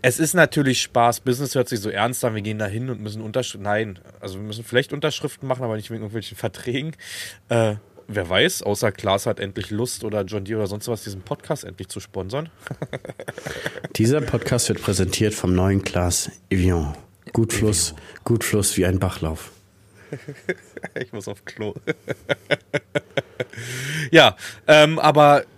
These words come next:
Speaker 1: so Wellness ist schon Urlaub so. Also, also ich muss jetzt nicht so, also ich muss jetzt nicht Freitag bis Sonntag, also Samstag, Sonntag würde mir auch reichen, zwei Tage, weißt du?
Speaker 2: Ehrlich gesagt, Jan, bin ich kein Wellness-Typ.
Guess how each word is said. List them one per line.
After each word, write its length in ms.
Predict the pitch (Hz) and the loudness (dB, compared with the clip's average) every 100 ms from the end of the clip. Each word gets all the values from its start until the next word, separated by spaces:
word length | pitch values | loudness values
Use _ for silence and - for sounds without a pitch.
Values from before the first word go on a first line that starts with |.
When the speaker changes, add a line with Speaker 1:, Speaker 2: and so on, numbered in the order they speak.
| - - | -12 -6
Speaker 1:
so 680 | 117 123 135 131 123 123 - _ - 120 - 107 | -2 0 2 4 4 2 -4 _ -16 -14 -14 -4
Wellness 420 | 101 101 135 214 | 0 2 2 -2
ist 120 | - - | -4 -6
schon 440 | 226 226 226 254 - | -6 -6 -8 -12 -6
Urlaub 380 | 180 139 98 - | -2 0 0 -2
so. 260 | - 101 - | -8 -8 -6
Also, 220 | 113 120 - 117 | -4 -4 -6 -10
also 200 | 120 117 | -4 -2
ich 180 | 120 101 | -2 0
muss 180 | 123 123 | 2 4
jetzt 220 | 143 - | 2 2
nicht 180 | 131 113 | -4 -6
so, 80 | 107 - | -8 -8
also 180 | 104 101 | -10 -12
ich 60 | - - | -16 -16
muss 160 | 104 92 | -12 -8
jetzt 160 | 107 | -8
nicht 100 | - | -10
Freitag 340 | - 98 95 95 | -8 -6 -4 -8
bis 240 | 101 - | -10 -8
Sonntag, 400 | - 90 107 135 110 - | -6 -6 -4 -4 -6 -10
also 180 | 92 92 | -12 -10
Samstag, 400 | 82 90 92 95 | -10 -10 -10 -10
Sonntag 340 | - 90 95 | -10 -8 -10
würde 140 | 92 87 | -10 -10
mir 120 | 87 | -8
auch 220 | 90 98 | -8 -8
reichen, 240 | 85 78 90 | -10 -12 -16
zwei 240 | - 82 | -16 -16
Tage, 400 | - 80 78 85 92 - - | -14 -14 -14 -16 -18 -20 -14
weißt 260 | 87 82 - | -14 -12 -14
du? 40 | 113 - - | -16 -18 -2
Speaker 2:
Ehrlich 340 | 131 143 175 | 2 2 2
gesagt, 400 | 170 143 143 143 | 0 2 0 0
Jan, 280 | 139 135 160 - - - - _ _ _ | 2 2 2 -4 -18 -20 -20 _ _ _
bin 100 | 110 | 0
ich 100 | 110 | 2
kein 220 | - 113 | 2 2
Wellness-Typ. 520 | 113 127 113 - - | 4 2 2 0 -4